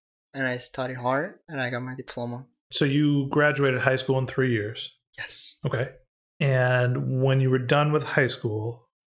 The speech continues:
Speaker 2: then what did you do?
Speaker 1: After I was done with high school, I tried to serve military, and then I don't have the country code because I'm the only one, I'm the first one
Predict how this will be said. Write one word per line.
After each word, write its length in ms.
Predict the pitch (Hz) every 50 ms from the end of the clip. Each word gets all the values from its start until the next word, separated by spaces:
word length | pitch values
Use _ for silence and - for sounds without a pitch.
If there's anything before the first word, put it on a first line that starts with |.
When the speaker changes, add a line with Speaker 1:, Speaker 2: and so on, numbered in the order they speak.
| _ _ -
Speaker 2:
then 260 | 151 131 120 107 107
what 120 | 107 107
did 100 | 120 123 123 123
you 60 | 127
do? 140 | - 139 - - - _ _ _ _ _ _ _ _ _ _ _
Speaker 1:
After 280 | 147 151 147 - - 151
I 40 | 147
was 140 | 143 139
done 220 | - - 147 147 147
with 160 | 143 139 -
high 200 | 131 147 143 156
school, 540 | 151 - - - 143 135 131 120 117 120 - _ _ _ _ _ _ -
I 760 | 120 123 120 120 120 120 120 120 120 117 113 113 113 - - - _ _
tried 320 | - - - 139 123 120 120
to 60 | 120
serve 440 | - - - 127 123 117 117 117 -
military, 500 | 123 120 135 147 147 185 180 190 226 277 - - _ _ _ _ _ _ _ _ _ -
and 140 | 139 139 135
then 540 | 139 135 135 127 127 123 117 120 131 147 - _ _ -
I 100 | - 131
don't 100 | 135 143
have 140 | 143 143 143 -
the 80 | 135
country 340 | - - 160 196 - - 208
code 280 | - - 135 143 156 156 - _ _ _ _ _ _ _ _ -
because 320 | - - - 139 - - -
I'm 260 | 131 139 143 147 143
the 200 | 143 139 - -
only 260 | 143 151 147 147 139
one, 540 | 135 131 139 160 180 170 143 135 135 139 151 -
I'm 160 | 139 151 160
the 120 | 151 147 139
first 440 | - - - 196 196 190 185 - -
one 380 | 135 127 120 120 127 143 156